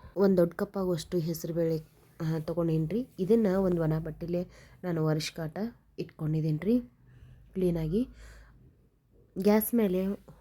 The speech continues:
ಒಂದು ತವ ಬಾಣಲಿ ಇಟ್ಕೊಂಡಿನಿ. ಆ ಬಾಣಲಿಗೆ ಒಂದು ಕಪ್ಪ ಹೆಸರು ಬೇಳೆನ ಹಾಕ್ಕೊಂಡೀನಿ. ಒಂದು ಅರ್ಧ ಚಮಚ ಆಗೋಷ್ಟು ತುಪ್ಪ ಹಾಕ್ಕೊಂಡೀನಿ ರೀ. ತುಪ್ಪ ಹಾಕೋದ್ರಿಂದ ಪರಿಮಳ ಸೂಪರಾಗಿ ಬರ್ತೈತೆ ರೀ. ಹಾಗಾಗಿ ಹಾಕಿ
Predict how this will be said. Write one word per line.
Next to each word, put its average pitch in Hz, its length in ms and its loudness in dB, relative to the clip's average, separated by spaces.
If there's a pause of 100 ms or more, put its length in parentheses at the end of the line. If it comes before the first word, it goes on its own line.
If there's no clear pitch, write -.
(340)
ಒಂದು 175 180 0
ತವ 156 240 -8 (640)
ಬಾಣಲಿ 185 320 4
ಇಟ್ಕೊಂಡಿನಿ. 185 540 0 (100)
ಆ 170 80 -4
ಬಾಣಲಿಗೆ 160 720 0 (560)
ಒಂದು 196 180 2
ಕಪ್ಪ - 280 -6 (560)
ಹೆಸರು 185 340 -2
ಬೇಳೆನ 165 300 0
ಹಾಕ್ಕೊಂಡೀನಿ. 170 480 -2
ಒಂದು 190 240 2
ಅರ್ಧ 160 220 -2
ಚಮಚ 202 320 -2
ಆಗೋಷ್ಟು 170 520 -2
ತುಪ್ಪ 175 280 -10
ಹಾಕ್ಕೊಂಡೀನಿ 160 460 -4
ರೀ. 233 180 -2 (420)
ತುಪ್ಪ 196 200 -4
ಹಾಕೋದ್ರಿಂದ 190 500 0
ಪರಿಮಳ 175 480 -2
ಸೂಪರಾಗಿ 165 540 -4
ಬರ್ತೈತೆ 160 320 -4
ರೀ. 220 60 2
ಹಾಗಾಗಿ 175 520 -2
ಹಾಕಿ 170 760 -4